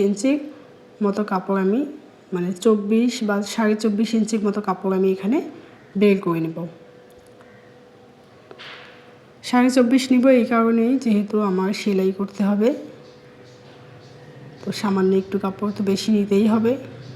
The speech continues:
তো এখন আমি কাপড়টিকে এভাবে কেটে নিলাম এবং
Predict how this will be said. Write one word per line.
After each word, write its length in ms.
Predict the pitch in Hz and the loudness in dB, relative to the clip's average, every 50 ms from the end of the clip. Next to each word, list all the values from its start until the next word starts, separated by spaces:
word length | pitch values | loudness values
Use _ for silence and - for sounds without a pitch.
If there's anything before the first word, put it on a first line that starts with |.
| - - - - - - - - - - - - - - - - - - - - - - - - - - - - - - - - - - - - - - - - - - - - - - - - - - - - - | -18 -18 -18 -18 -18 -20 -20 -20 -20 -18 -18 -18 -16 -16 -16 -16 -14 -14 -12 -12 -12 -12 -12 -12 -12 -14 -14 -16 -18 -18 -18 -18 -18 -18 -16 -16 -16 -16 -16 -16 -16 -16 -16 -14 -14 -16 -16 -16 -18 -18 -18 -8 -2
তো 60 | 202 214 208 214 | 0 2 2 2
এখন 200 | 214 - - 233 226 220 | 0 0 2 4 4 4
আমি 140 | 226 240 285 359 - - - - - - - - - - - - - - - | 4 4 2 0 -4 -8 -14 -16 -18 -20 -20 -20 -20 -20 -20 -20 -12 -8 -6
কাপড়টিকে 460 | 214 196 - 190 190 196 202 196 208 202 | -4 -2 -2 -2 -2 -2 -4 -4 0 0
এভাবে 200 | 202 202 202 208 202 - | 2 2 2 0 0 0
কেটে 200 | 208 202 - 208 214 | 0 0 2 2 2
নিলাম 240 | 214 220 233 262 285 294 254 | 2 2 2 0 0 0 0
এবং 180 | 202 196 196 | 0 0 -2